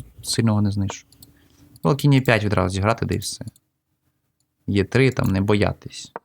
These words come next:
що колись він це зіграє. Окей. Тут в нього вже с-, він створив свою контргру. Йому треба було зіграти тура Аш вісім, тактика була, да?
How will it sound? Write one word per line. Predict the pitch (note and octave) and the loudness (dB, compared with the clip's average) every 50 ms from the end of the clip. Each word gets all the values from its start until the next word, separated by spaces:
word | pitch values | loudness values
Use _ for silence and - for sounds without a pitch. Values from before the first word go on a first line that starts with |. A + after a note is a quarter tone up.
| _ _ | _ _
що | - - - - | -20 -18 -14 -4
колись | - F#2 F2 - - | -4 -4 -4 -2 0
він | - F2+ F2 | 0 0 0
це | - F#2 | 0 -2
зіграє. | F#2 F#2+ F#2 F#2 G2 G#2+ G#2+ G#2+ G#2+ - - - - - - - - - - - - - - - - - - - - - - - - - - - - - - - - - - _ - - - - - - - - - _ - _ - _ _ _ _ _ _ _ _ _ _ _ | -2 -2 -4 -2 -2 -2 -4 -4 -6 -10 -12 -16 -18 -18 -18 -20 -20 -18 -18 -18 -18 -18 -20 -20 -20 -16 -16 -16 -16 -16 -18 -18 -18 -18 -18 -20 -20 -20 -20 -20 -20 -20 -20 _ -20 -20 -20 -20 -20 -20 -20 -20 -20 _ -20 _ -20 _ _ _ _ _ _ _ _ _ _ _
Окей. | - - D2 - - - _ _ - _ _ _ _ _ - - - _ | -4 -2 -2 -2 -4 -8 _ _ -20 _ _ _ _ _ -20 -20 -20 _
Тут | - - - G2 | -20 -10 -2 0
в | |
нього | F#2+ G2 F#2 F2+ | 0 2 2 2
вже | E2+ E2+ F2 | 0 0 -2
с-, | - - - - _ _ - - - _ _ - - - _ | -4 -4 -6 -12 _ _ -20 -20 -20 _ _ -18 -18 -16 _
він | A2 G2 | -8 -6
створив | - - - F#2+ F#2 F#2 E2+ | -6 -4 -2 -2 0 0 -2
свою | - - F#2+ F#2+ F#2+ | -2 -4 -4 -4 -4
контргру. | - - F2+ F2+ - G#2 A2+ A#2 C#3 E3 G3 G#3 G#3 - _ - - _ _ _ _ _ _ _ _ _ - - _ _ _ _ _ _ _ _ - - _ _ _ _ _ _ _ - - _ - - - _ _ _ _ _ _ _ _ _ _ - - - - - - - - - - - - _ _ | -2 -4 -4 -2 -2 -2 0 0 2 2 0 0 -2 -8 _ -20 -20 _ _ _ _ _ _ _ _ _ -20 -20 _ _ _ _ _ _ _ _ -18 -18 _ _ _ _ _ _ _ -20 -16 _ -20 -20 -20 _ _ _ _ _ _ _ _ _ _ -20 -20 -20 -20 -20 -20 -20 -20 -20 -20 -20 -20 _ _
Йому | G#2 G2+ G#2 C3+ E3 | 0 2 4 4 4
треба | D3+ - A#2+ A#2+ A2+ A2 | 4 2 0 0 0 0
було | A2 A2 A2 G#2+ | 0 0 0 0
зіграти | G2+ G#2 G#2 A#2+ C3 - G2+ | 2 2 2 2 0 -2 -4
тура | - G#2+ A#2 B2 A#2 | -2 2 4 4 4
Аш | A2+ - - - | 2 2 -2 -2
вісім, | G2+ G#2+ A2 G#2 F#2+ F#2 - - - - | 0 2 2 2 2 0 -2 -4 -6 -2
тактика | - G#2+ - - - - - - - | -2 -2 -4 -2 -8 -12 -10 -8 -10
була, | G#2+ G#2+ G#2 G#2+ G#2 | -8 -6 -6 -6 -4
да? | G#2+ A2+ | -4 -4